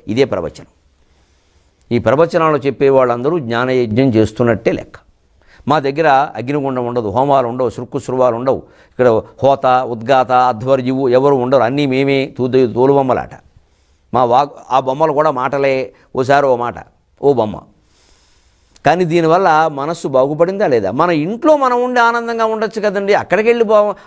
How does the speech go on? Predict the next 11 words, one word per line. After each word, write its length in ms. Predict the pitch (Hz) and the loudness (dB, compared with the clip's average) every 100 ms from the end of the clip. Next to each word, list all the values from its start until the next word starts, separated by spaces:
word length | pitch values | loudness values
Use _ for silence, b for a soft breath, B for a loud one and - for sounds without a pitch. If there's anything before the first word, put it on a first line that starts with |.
| - | -2
ఆనందం, 360 | 175 202 202 | 0 0 -2
ఇక్కడికి 320 | 180 135 196 | -4 -4 -2
వెడితే 200 | 208 208 | -2 0
ఆనందం 420 | 208 196 196 190 190 | 0 2 -2 -2 -2
అనుకుంటున్నాం 460 | 185 170 165 160 | -2 -4 -4 -2
తప్ప, 260 | 151 127 - B - | 0 0 -2 B -4
మనస్సరోవరం 800 | 107 156 214 - 277 285 294 294 | 0 0 0 2 2 4 0 -2
చూస్తే 320 | 226 247 277 | -6 -4 0
ఆనందం 440 | 226 214 220 214 | 0 0 -2 -2
అంటున్నాం 300 | 202 175 190 | -2 -2 -2
తప్ప, 320 | 170 160 156 | -2 0 0